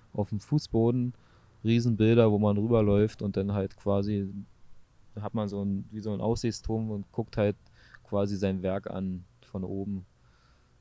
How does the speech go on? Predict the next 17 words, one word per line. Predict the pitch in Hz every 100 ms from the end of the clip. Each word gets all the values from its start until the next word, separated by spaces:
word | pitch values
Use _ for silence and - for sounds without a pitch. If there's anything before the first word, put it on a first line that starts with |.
| -
Und | 98
das | 98 - 95
wäre | 98 101
nochmal | 101 98
so | 95
eine | 98 98
Motivation, | 101 104 95 95 - 104 101
gerade | 98 101
auch, | 101 101 -
weil, | 98 101 92
weil, | 95 92
äh, | 92 92 92 90 87 87
ich | 87 -
hab | 104
halt | 101
die | 101
Geduld, | 98 92 101 110